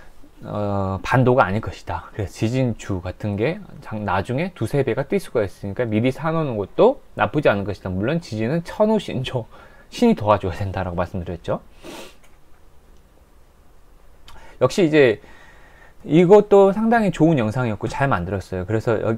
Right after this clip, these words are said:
그 관점에서 역시 이제 또 대주주장 말, 말을 한번 또 말씀을 또 들어보면서 생각을 좀 해봤어요. 그러면은 내가 꾸준하게, 그러면 오 년, 내가 오 년, 십 년,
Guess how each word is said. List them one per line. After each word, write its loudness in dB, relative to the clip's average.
그 0
관점에서 -2
역시 0
이제 0
또 -2
대주주장 -2
말, -2
말을 -2
한번 -4
또 -4
말씀을 -6
또 -8
들어보면서 -4
생각을 -6
좀 -8
해봤어요. -8
그러면은 -2
내가 0
꾸준하게, 0
그러면 0
오 4
년, 2
내가 2
오 2
년, 0
십 -2
년, 2